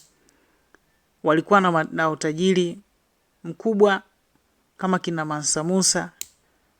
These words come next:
na hawakuwa na pesa za makaratasi kama tulizo nazo sisi. Walichokuwa nacho wao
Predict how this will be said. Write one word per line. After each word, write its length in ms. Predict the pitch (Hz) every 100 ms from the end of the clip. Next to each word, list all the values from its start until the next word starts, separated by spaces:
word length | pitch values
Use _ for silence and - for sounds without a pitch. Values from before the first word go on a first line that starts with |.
| _ -
na 240 | 165 160
hawakuwa 680 | 151 170 170 170 - 208 190
na 300 | 180 170 165 _ _ _ _
pesa 260 | 202 190 190
za 140 | 170
makaratasi 800 | 156 143 151 143 180 165 - 139 - _ _
kama 220 | - 175
tulizo 340 | 165 160 147 147
nazo 340 | 165 156 151 -
sisi. 580 | - - 160 - - 139 _ _ _ _ _ _ _ -
Walichokuwa 540 | 143 175 196 - 165
nacho 300 | 180 180 165
wao 480 | 170 175 160 139